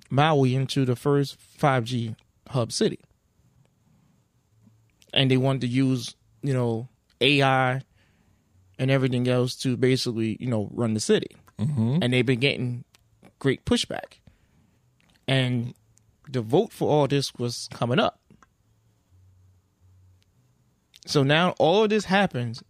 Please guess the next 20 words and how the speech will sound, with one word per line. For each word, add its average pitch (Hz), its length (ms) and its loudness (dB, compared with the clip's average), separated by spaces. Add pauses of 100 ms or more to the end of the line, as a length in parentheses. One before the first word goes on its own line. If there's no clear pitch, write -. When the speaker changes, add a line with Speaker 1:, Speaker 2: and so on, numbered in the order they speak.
(120)
Speaker 1:
and 127 140 0
the 117 40 -2
first 196 380 2
thing 185 200 2
the 160 60 0
governor 151 440 2
says, - 480 -4 (160)
not 156 240 0
the 123 80 -2
governor, 120 240 0
the 123 80 2
mayor, 147 280 2
I 123 100 0
think 139 260 0
the 107 60 -4
governor 170 320 2
or 170 80 4
the 147 80 0
mayor 139 340 0 (920)
says 127 580 0